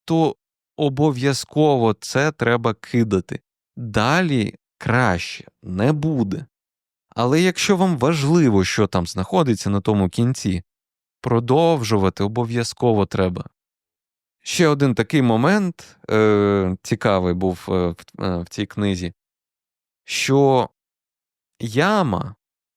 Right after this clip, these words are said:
це найгірше місце для кидання якогось, е, заняття. І це цікаво, тому що до цього були певні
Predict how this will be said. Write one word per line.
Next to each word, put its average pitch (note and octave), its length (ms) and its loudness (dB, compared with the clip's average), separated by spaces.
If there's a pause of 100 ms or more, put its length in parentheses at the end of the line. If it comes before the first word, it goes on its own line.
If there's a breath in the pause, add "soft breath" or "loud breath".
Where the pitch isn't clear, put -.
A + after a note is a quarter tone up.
(500)
це D#3 300 0
найгірше C3 1080 -2 (500)
місце C3+ 800 -2 (600)
для D3+ 600 -2 (640)
кидання A#2 500 2
якогось, G2 720 0
е, F#2 240 0
заняття. F2+ 540 -2 (960)
І A2+ 100 -4
це G3 200 -2
цікаво, B2+ 720 -2 (840)
тому D#3 280 2
що D3 600 2
до B2+ 160 -2
цього A#2+ 360 0
були G#2+ 480 0
певні F2+ 920 -2